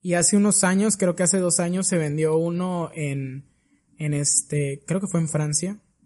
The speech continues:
a un violinista muy famoso, que tampoco recuerdo su nombre ahorita, la verdad. Este, y lo compró casi por dos millones de euros. Un violín Stradivarius. Porque causa un sonido excepcional,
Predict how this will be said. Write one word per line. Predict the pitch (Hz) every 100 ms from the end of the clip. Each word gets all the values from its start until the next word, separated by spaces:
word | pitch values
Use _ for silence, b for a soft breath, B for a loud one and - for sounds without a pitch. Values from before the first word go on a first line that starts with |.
| _ _ _ _ _ -
a | 151
un | 160
violinista | 170 180 156 151 170
muy | 165 156
famoso, | 165 160 147 175 185 - _
que | -
tampoco | 135 131 143 165
recuerdo | 156 156
su | 156 165
nombre | 160 160
ahorita, | 160 151 160
la | 160
verdad. | 156 156 _ _ _ _ _ _ _ _
Este, | 165 156 147 - 147 135 - _
y | -
lo | 175 170
compró | 165 156 -
casi | 170 185
por | -
dos | 160 156
millones | 160 156 160 165 147
de | 143
euros. | 160 165 - - - - _ _ _ _ _ _ _ _ _ _ _ _ _
Un | - 175
violín | 175 170 170 170
Stradivarius. | 151 151 147 156 147 - - _ _ _ _ _ _ _ _ _
Porque | 170 165 170 165 160 - _ _ _ _ _ _ _ _ _ _ -
causa | 185 185 196 - 185 185
un | 185 180
sonido | - 175 170 175
excepcional, | - 156 - 123 -